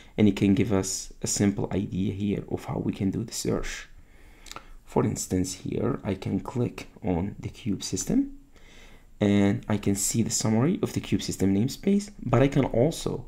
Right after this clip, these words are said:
browse the various resources that are in this namespace, like deployments, daemon sets, services, stateful sets, which we don't have any, pods, jobs, and even config maps. Now,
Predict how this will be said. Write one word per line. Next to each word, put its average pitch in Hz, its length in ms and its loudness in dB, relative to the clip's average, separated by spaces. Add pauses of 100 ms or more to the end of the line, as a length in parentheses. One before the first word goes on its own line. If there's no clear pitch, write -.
(120)
browse 104 300 6
the 101 100 6
various 101 580 4
resources 139 800 2 (420)
that 110 440 2 (260)
are 101 380 8
in 107 140 2
this - 140 -2
namespace, - 600 -4 (160)
like - 160 -6
deployments, 123 840 0 (460)
daemon 110 300 6
sets, - 580 -2 (100)
services, 101 840 4 (460)
stateful 98 500 0
sets, - 420 -6
which - 220 -8
we - 60 0
don't 98 140 0
have 95 180 4
any, 101 260 4 (400)
pods, 104 480 6 (120)
jobs, 98 460 0
and 107 120 0
even 98 240 0
config 107 380 -2
maps. - 600 -2 (1700)
Now, 104 300 2